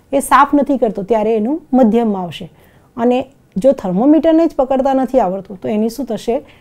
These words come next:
નબળામાં આવશે. અહીંયા વાત કરીએ પ્રમાણે સંચાલન, કે જ્યારે તમે એ સાધન પકડો છો,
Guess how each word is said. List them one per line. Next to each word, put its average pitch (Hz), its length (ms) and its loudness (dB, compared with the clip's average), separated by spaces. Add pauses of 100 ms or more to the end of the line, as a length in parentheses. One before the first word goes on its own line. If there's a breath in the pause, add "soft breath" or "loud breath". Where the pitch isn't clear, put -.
(260 soft breath)
નબળામાં 214 460 0
આવશે. 165 280 -12 (1200)
અહીંયા 302 500 2 (300)
વાત 226 220 0
કરીએ 269 240 4
પ્રમાણે 214 520 -2 (140)
સંચાલન, 247 500 2 (600)
કે 320 100 0
જ્યારે 294 280 4
તમે 311 360 2
એ - 20 2
સાધન 226 420 0
પકડો 233 340 0
છો, 170 220 -8